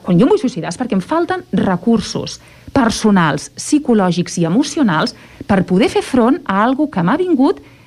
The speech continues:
i que jo no sé com gestionar. Necessitem crear, per tant, persones amb competència emocional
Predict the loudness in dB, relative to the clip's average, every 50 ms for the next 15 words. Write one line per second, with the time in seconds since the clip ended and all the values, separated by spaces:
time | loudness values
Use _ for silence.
0 | -6 -4 -2 -2 0 0 0 0 0 0 0 -2 -4 -4 -4 -4 -4 -4 -4 -8
1 | -8 -10 -8 -8 -8 -10 -12 -16 -20 -20 -20 -20 -20 -20 -20 -20 -20 _ _ -20
2 | -20 -20 -20 -20 -20 _ _ -20 -4 0 2 2 2 2 0 0 0 0 0 -2
3 | -2 -4 -6 -10 _ -2 0 0 0 0 -4 -6 -8 -8 -8 -2 0 2 2 2
4 | 2 0 -4 -10 -20 _ _ _ _ -10 -10 -10 -10 -4 0 2 4 4 4 2
5 | 0 -4 -8 -4 -2 0 0 2 0 0 0 0 -2 -2 -2 -2 -2 -4 -2 -4
6 | -4 -4 -2 -2 0 0 0 0 0 0 2 2 4 4 2 2 0